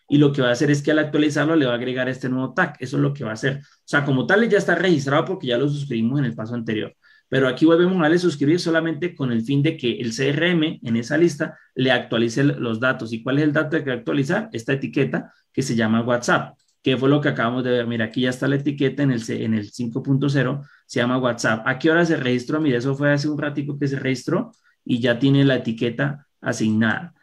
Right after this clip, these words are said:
Entonces, mira que ya tenemos esto. Vamos a actualizar la página a ver si ya, eh, le ap-, aparecen las otras. Y aquí, me imagino, ahorita, Sergio, te debe llegar un WhatsApp, eh, con la in-, con la notificación activa, porque te-, ya tenemos el flujo. Vámonos a ir aquí a flujo, workflow.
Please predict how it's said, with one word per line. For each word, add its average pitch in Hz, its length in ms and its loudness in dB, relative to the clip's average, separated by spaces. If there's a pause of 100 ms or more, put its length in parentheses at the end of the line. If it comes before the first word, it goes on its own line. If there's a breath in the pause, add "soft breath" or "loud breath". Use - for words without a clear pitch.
(160 soft breath)
Entonces, 139 400 2
mira 160 280 4
que 131 180 0
ya 113 180 0
tenemos 147 400 0
esto. 139 220 -2
Vamos 139 180 0
a - 40 2
actualizar 120 360 -4
la 120 120 -4
página 135 340 2
a - 20 2
ver 113 160 0
si 120 100 -14
ya, 123 320 -2 (880)
eh, 123 300 2
le 120 100 -2
ap-, 113 160 -2
aparecen 113 400 -2
las 135 160 4
otras. 143 380 0 (460 soft breath)
Y 175 100 4
aquí, 196 420 0
me 165 60 4
imagino, 147 320 4
ahorita, 175 200 4
Sergio, 160 300 0
te 143 100 0
debe 135 140 2
llegar 131 240 0
un 131 100 -4
WhatsApp, 156 500 -2 (560)
eh, 135 240 2
con 139 240 2
la 127 120 0
in-, 123 140 -4
con 135 140 -4
la 127 100 -2
notificación 120 680 -2
activa, 139 500 4
porque 139 360 0
te-, 120 140 0
ya 123 120 0
tenemos 143 400 2
el 120 140 -2
flujo. 156 320 0
Vámonos 139 260 -2
a 139 40 0
ir 127 80 0
aquí 131 200 -6
a 143 60 0
flujo, 143 320 0
workflow. 127 640 -2